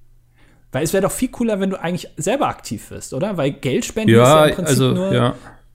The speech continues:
Speaker 1: du gibst jemand anderem Geld dafür, dass du ein besseres Gewissen hast, weil du vertraust demjenigen, dem du Geld gibst, dass er was tut.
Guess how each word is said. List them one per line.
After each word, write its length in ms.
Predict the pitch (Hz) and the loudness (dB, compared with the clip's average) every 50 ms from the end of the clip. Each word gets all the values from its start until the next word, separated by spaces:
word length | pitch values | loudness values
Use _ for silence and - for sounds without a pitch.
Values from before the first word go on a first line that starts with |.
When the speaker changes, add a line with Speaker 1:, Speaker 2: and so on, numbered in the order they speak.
| _ | _
Speaker 1:
du 60 | - 143 | -10 -6
gibst 220 | 185 190 - - | -6 -4 -4 -4
jemand 240 | 170 175 165 131 127 | -4 -4 -4 -4 -4
anderem 300 | 151 185 208 185 165 151 | -2 -2 0 -2 -2 -2
Geld 260 | 165 170 175 180 - | -2 -4 -4 -4 -4
dafür, 300 | 127 170 185 - 185 156 | -4 -4 -2 -4 -4 -4
dass 180 | 170 151 - - | -4 -4 -4 -4
du 80 | 190 | -4
ein 80 | 208 190 | -4 -2
besseres 400 | 202 190 175 - 196 180 - - | -2 -4 -4 -2 -4 -6 -6 -6
Gewissen 400 | - 151 185 196 - 170 143 127 | -6 -4 -4 -4 -4 -4 -6 -4
hast, 380 | 123 135 156 - - - - - - | -4 -4 -6 -6 -10 -14 -20 -8 -4
weil 140 | 135 147 151 | -2 -2 -2
du 120 | 151 156 | -2 -4
vertraust 640 | - - 147 - - - 127 123 208 240 226 - - | -6 -6 -8 -8 -6 -6 -4 -2 -2 -2 -4 -4 -4
demjenigen, 480 | 160 147 151 147 147 147 147 147 143 131 | -2 -2 -2 -2 -2 -2 -2 -2 -2 -2
dem 180 | 147 139 143 | -2 -2 -2
du 120 | 139 131 135 | -2 -2 -2
Geld 260 | 143 170 190 190 - | -2 -2 -2 -2 -4
gibst, 240 | 165 151 - - - | -8 -8 -6 -6 -4
dass 160 | 139 143 - | -4 -2 -2
er 140 | 156 135 127 | -2 -4 -4
was 180 | 123 - - | -6 -8 -8
tut. 320 | - - 170 131 - - | -6 -4 -4 -4 -6 -8